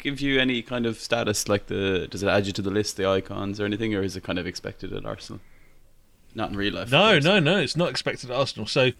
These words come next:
Speaker 2: um, the first season was ridiculous. We, we absolutely cruised the league. Second season was much tighter. Third season, we actually finished on the same points as we did season two,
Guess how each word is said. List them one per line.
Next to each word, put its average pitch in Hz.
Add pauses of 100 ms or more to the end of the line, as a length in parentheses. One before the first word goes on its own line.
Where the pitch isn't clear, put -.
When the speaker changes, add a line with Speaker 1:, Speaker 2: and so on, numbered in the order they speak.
(360)
Speaker 2:
um, 123 (640)
the 135
first 226
season 131
was 120
ridiculous. 117
We, 127 (280)
we 135 (100)
absolutely 156
cruised 139
the 104
league. 104 (240)
Second 190
season 156
was 127
much -
tighter. 120
Third 202
season, 151 (180)
we 180
actually 202
finished 175
on 151
the 139
same 160
points 147
as 127
we 131
did 127
season 123
two, 123